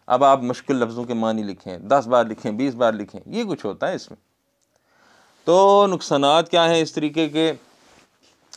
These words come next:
नुकसानात बड़े गहरे हैं। ठीक है जी, नुकसानात इस तरीके के बहुत गहरे हैं। हमें, मुझे, आपको, सबको,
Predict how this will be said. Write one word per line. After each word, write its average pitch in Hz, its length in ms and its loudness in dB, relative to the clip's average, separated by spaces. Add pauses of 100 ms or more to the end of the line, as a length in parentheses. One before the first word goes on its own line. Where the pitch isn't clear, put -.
(160)
नुकसानात 123 460 0
बड़े 127 200 -2
गहरे 98 280 -4
हैं। - 80 -16 (960)
ठीक 143 200 -4
है 180 80 -2
जी, 160 100 -8
नुकसानात 135 680 0
इस 175 200 -6
तरीके 165 300 -4
के 160 100 -6
बहुत 127 300 -4
गहरे 98 240 -6
हैं। 76 120 -18 (1160)
हमें, 175 420 2
मुझे, 170 400 0 (100)
आपको, 175 400 2
सबको, 185 460 -4